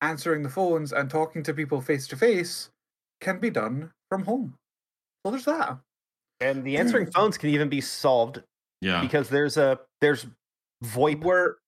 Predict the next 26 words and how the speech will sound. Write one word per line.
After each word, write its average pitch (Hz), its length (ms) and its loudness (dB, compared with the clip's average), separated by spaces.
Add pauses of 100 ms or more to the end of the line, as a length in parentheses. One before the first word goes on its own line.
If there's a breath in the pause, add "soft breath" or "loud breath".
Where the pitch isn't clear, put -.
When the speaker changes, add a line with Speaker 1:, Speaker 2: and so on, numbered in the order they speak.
(120)
Speaker 3:
Yeah. 180 140 0
Speaker 1:
we're 170 100 2
waiting 170 340 0
for 180 140 0
our 160 240 6
new, 151 320 0
we're 151 160 0
waiting 151 280 0
for 147 500 0
the 135 240 -6
new 131 300 -4
systems 135 540 -8
to 160 80 -4
go 160 180 4
in, 170 100 0
and 151 120 -4
then 131 180 0
that 123 200 0
would 131 100 -4
actually 123 360 -6
be 127 120 -6
a 127 60 -4
thing 151 180 -6
as 139 100 -6
well. 139 200 -6 (500)
Speaker 2:
Yep. 131 120 -12